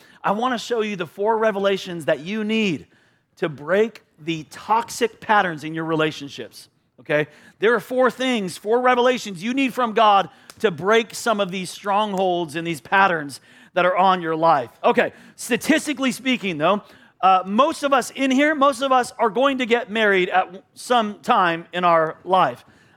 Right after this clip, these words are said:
Unfortunately, statistically, many of those marriages won't work out.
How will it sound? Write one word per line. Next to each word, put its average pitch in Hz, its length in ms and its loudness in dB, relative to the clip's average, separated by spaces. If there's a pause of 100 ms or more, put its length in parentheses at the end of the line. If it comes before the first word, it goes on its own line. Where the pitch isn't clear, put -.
(100)
Unfortunately, 240 800 -2
statistically, 190 1000 -4 (460)
many 247 300 0
of 233 80 2
those 202 180 0
marriages 196 460 -2
won't 180 200 -4
work 165 220 -4
out. 226 340 0